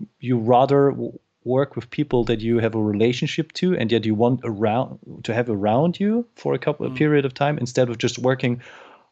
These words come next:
Speaker 1: uh, with corporate suits and with people that you've never met before and, and don't really have an interest in you, because
Speaker 2: Yeah.
Speaker 1: this is more like that kind of community building approach. And, and I really like this because, like you said, I mean,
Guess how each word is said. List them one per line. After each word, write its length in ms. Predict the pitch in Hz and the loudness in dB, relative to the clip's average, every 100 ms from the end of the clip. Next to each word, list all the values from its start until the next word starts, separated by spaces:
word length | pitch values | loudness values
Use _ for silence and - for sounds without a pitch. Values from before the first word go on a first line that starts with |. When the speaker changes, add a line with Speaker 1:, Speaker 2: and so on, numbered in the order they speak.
| - | -2
Speaker 1:
uh, 200 | 117 113 | 2 2
with 220 | 113 110 | 2 -2
corporate 380 | - 143 131 - | 0 -2 0 -8
suits 320 | - 104 95 | -6 -6 -6
and 100 | - | -6
with 160 | 104 - | -6 -4
people 360 | - 131 120 113 | -2 0 2 2
that 160 | 110 | 0
you've 140 | 110 120 | -2 -2
never 220 | 117 110 | 0 0
met 200 | 110 - | -2 -2
before 440 | 101 - 127 117 | -8 -2 2 2
and, 240 | 104 107 104 | 0 -4 -4
and 200 | 110 107 | -6 -2
don't 160 | 117 | -2
really 200 | 117 117 | 0 0
have 140 | 107 107 | -2 0
an 60 | |
interest 380 | 127 143 - - | 0 0 -4 -6
in 80 | 98 | -8
you, 180 | 95 95 - - _ _ _ - | -8 -10 -14 -20 _ _ _ -14
because 260 | 107 123 120 | 0 0 4
Speaker 2:
Yeah. 60 | |
Speaker 1:
this 100 | 135 | 2
is 100 | - 127 | 0 2
more 140 | 123 | 4
like 200 | 117 110 | 2 2
that 180 | 117 113 | -2 -2
kind 220 | 117 113 | -2 0
of 180 | 110 - | -2 -2
community 520 | 117 113 131 117 113 | -2 2 2 2 0
building 420 | 104 135 135 107 | 2 4 4 2
approach. 520 | 104 - 98 95 - | -2 -6 -6 -6 -8
And, 140 | 101 101 | -6 -6
and 240 | 107 107 | -2 0
I 40 | 107 | 4
really 240 | 117 117 | 6 6
like 240 | 120 127 | 6 2
this 160 | - 95 | -4 -10
because, 400 | - 104 107 - - - _ _ _ _ _ _ | -12 -8 -8 -8 -14 -20 _ _ _ _ _ _
like 220 | - 117 117 | -4 -2 0
you 60 | |
said, 220 | - 135 123 | 2 2 2
I 60 | |
mean, 360 | 120 123 - | 0 0 -6